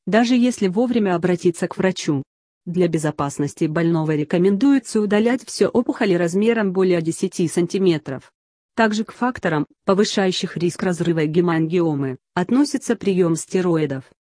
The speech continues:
Эти лекарства часто выписывают для лечения астмы, экземы, артрита и других заболеваний. Регулярное наблюдение рекомендуется при бессимптомных гемангиомах,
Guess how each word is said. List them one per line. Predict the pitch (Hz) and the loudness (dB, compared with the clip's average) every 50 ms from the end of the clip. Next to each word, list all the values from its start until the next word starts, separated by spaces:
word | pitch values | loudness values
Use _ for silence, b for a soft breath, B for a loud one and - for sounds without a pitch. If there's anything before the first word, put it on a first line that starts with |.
| _ _ _ _ _ _ | _ _ _ _ _ _
Эти | 190 196 190 - 185 | 0 0 2 0 0
лекарства | 175 180 175 - 196 160 147 - - - - 180 | -2 0 0 0 -2 -2 -2 -6 -6 -4 -4 -4
часто | 180 - - 180 160 160 - 190 175 | -2 -2 -2 -2 -2 0 -2 -2 -2
выписывают | 175 170 _ - 151 - - - 175 175 175 170 | -2 -2 _ -4 -4 -4 -4 -2 0 0 0 0
для | 165 180 175 165 | 0 0 0 2
лечения | 180 185 185 - - 202 175 165 156 151 151 - | 2 0 0 0 0 0 2 2 0 -2 -4 -4
астмы, | - 220 247 - - - - 175 156 139 127 123 _ _ _ | -4 -4 -4 -4 -6 -6 -2 -2 -2 -2 -4 -6 _ _ _
экземы, | 196 180 175 180 170 190 180 160 160 156 147 147 - _ _ _ | -2 0 0 -2 -2 -2 0 2 2 0 0 -2 -6 _ _ _
артрита | - 190 190 - _ - 180 180 165 _ 160 160 | 0 0 0 0 _ 0 0 0 0 _ -4 -6
и | - - 175 | -4 -4 -2
других | 170 190 208 190 180 196 185 160 | 0 0 0 0 2 0 0 0
заболеваний. | 156 180 170 165 175 175 170 165 151 143 139 131 127 139 _ _ _ _ _ _ _ _ _ _ _ _ _ _ - | 0 -2 0 2 0 0 2 0 0 0 0 -2 -4 -6 _ _ _ _ _ _ _ _ _ _ _ _ _ _ 0
Регулярное | 175 202 180 175 190 196 185 175 170 165 165 156 156 | 0 0 2 2 2 4 4 2 2 2 0 0 2
наблюдение | 165 165 156 147 160 165 180 165 190 226 226 214 170 160 | 0 0 0 0 -2 -2 0 0 0 2 2 2 0 0
рекомендуется | 160 165 160 - 175 170 170 170 156 151 147 139 135 - - - - 160 | 0 -2 -2 0 2 2 2 2 0 -2 -2 -2 -4 -6 -10 -10 -10 -4
при | - 190 190 | -2 -2 -2
бессимптомных | 170 180 185 - - 175 160 - - 196 180 175 175 160 156 156 | 0 -2 -2 0 0 -2 -2 0 -2 0 2 2 2 0 -2 -2
гемангиомах, | 165 190 190 196 180 165 165 165 156 165 160 151 147 139 139 - - | -2 0 0 2 2 2 0 0 0 0 0 0 -2 -4 -8 -12 -20